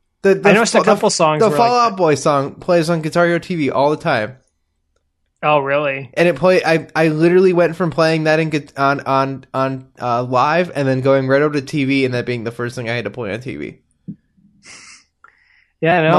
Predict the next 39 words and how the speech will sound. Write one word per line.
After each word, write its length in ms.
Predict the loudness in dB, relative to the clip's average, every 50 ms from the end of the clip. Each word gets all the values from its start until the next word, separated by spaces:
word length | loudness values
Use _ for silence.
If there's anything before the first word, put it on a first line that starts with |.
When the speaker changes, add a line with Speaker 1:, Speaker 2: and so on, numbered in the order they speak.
| 4 4
Speaker 2:
I 40 | 4
didn't, 100 | 4 4
Speaker 1:
songs 320 | 4 2 2 2 0 0 2
Speaker 2:
uh, 60 | 2
Speaker 1:
know 280 | 4 4 4 4 2 2
what 480 | 2 0 0 0 -2 -4 -8 -6 -6
you 280 | -4 -4 -4 -4 -4 -6
did 300 | -4 -2 0 2 2 2
in 160 | 0 -2 0
the 140 | 0 0 0
dark. 960 | 0 0 -2 0 -2 -2 -2 -2 -2 -2 -2 -2 -2 -2 0 0 0 -2 -2
It's 140 | -4 -4 -2
what 80 | -2
I 60 | -2 -2
play 200 | 0 -2 -2 -2
at 60 | -2
Target. 320 | -2 -2 -2 -2 -2 -4
Every 160 | -6 -6 -6
time 120 | -8 -8 -8
I 60 | -8
go 100 | -6 -8
to 60 | -8 -6
Target, 300 | -4 -4 -4 -4 -4 -6
I 80 | -8
just 180 | -8 -10 -10 -6
go 120 | -6 -6
over 100 | -6 -6
and 80 | -8 -8
play 160 | -6 -6 -6
Guitar 220 | -6 -6 -8 -6 -6
Hero 180 | -4 -4 -4
Live 300 | -2 -2 -2 -2 -2 -4
at 180 | -8 -12 -12 -10
Target. 360 | -8 -6 -4 -4 -2 -4 -4 -6 -8 -16 -20 -20 -20 -20
<laughs> 320 | -20 _ _ -20 -10 -4
Speaker 2:
That's 280 | -2 -2 -2 -2 -2 -4
fine. 180 | -4 -4 -8 -12 _ _ _ _ _ -6 -6 -6 -6 -10 _ _ _ _
So, 300 | -8 -2 0 0 2 0
uh, 480 | 0 0 0 2 2 2 2 0 -2